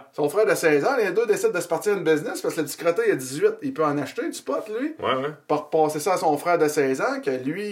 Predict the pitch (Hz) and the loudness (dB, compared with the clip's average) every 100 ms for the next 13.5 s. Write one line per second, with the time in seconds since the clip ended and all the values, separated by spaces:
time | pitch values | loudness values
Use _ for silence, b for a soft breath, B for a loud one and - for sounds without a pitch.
0 | 165 135 131 127 139 135 131 131 170 135 | -8 -6 -6 -4 -2 -2 0 0 0 -2
1 | 131 135 131 147 143 131 135 131 131 117 | -6 -6 -4 -2 -4 -4 -6 -4 -6 -4
2 | 156 185 220 214 143 120 - 170 240 233 | 0 2 2 -2 -4 -4 -2 -4 -4 -8
3 | 214 B B B 131 139 135 180 156 156 | -12 B B B -2 0 2 0 -2 -2
4 | 139 185 147 139 190 202 - 151 - - | -4 -2 2 2 2 -2 0 0 0 -2
5 | - - 147 143 202 139 135 294 - 135 | -2 -2 0 2 0 0 -6 -8 -8 -4
6 | 190 - - 453 185 135 127 147 - 196 | -4 -2 -2 0 2 2 2 0 0 -2
7 | 143 131 127 180 214 208 139 135 160 147 | -2 -2 0 0 0 0 -2 0 0 -2
8 | 156 180 151 127 - 208 - 127 127 117 | -2 -4 -4 -4 -6 -6 -6 -6 -6 -6
9 | B B 143 160 143 135 180 185 143 135 | B B -2 0 0 0 -2 -4 -4 -2
10 | 143 135 160 156 127 139 135 139 156 151 | -2 0 -2 -4 -4 -4 -2 -4 -4 -4
11 | 135 131 123 165 175 147 151 107 107 110 | -2 -4 -4 -6 -6 -8 -4 -2 0 0
12 | 147 135 214 220 B B B B 135 135 | 0 0 0 -2 B B B B -4 0
13 | 151 156 202 196 - | 0 -2 -6 -6 -8